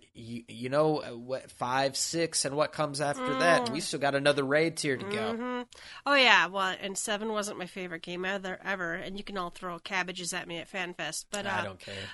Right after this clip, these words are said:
Speaker 1: Yeah.
Speaker 2: but, uh, no, it's, uh, but, uh, I actually, well, we,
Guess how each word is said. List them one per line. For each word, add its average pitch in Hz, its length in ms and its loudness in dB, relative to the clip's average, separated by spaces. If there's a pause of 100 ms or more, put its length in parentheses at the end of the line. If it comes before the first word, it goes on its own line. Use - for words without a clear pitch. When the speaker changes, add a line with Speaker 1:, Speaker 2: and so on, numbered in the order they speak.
Speaker 1:
Yeah. - 40 -12
Speaker 2:
but, 262 240 10
uh, 220 340 12 (100)
no, 285 260 8
it's, 226 260 2
uh, 269 280 10 (120)
but, 254 120 -2
uh, 247 60 4 (300)
I 359 280 12
actually, 381 320 6
well, 262 240 -2
we, 403 260 4